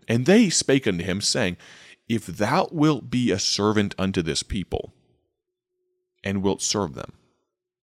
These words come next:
and answer them." Get this, but let's back up. "If thou wilt be a servant unto the people this day,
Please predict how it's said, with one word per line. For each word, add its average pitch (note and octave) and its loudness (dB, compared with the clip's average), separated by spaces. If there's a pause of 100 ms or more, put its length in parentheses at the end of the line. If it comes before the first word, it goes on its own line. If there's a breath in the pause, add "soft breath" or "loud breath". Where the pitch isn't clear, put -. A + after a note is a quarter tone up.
(320 soft breath)
and F#2 -2
answer F#2 -2
them." G1+ -14 (540)
Get E3 6
this, - -2
but - -6
let's F#3+ -6
back E3+ 0
up. - -2 (240 loud breath)
"If G#2+ -2
thou F3 2
wilt F#3+ 0
be C3 4
a G#2+ 4
servant C#3+ 0
unto G#2+ 0
the G2 0
people F#2+ -4
this F2 -4
day, D#2+ -2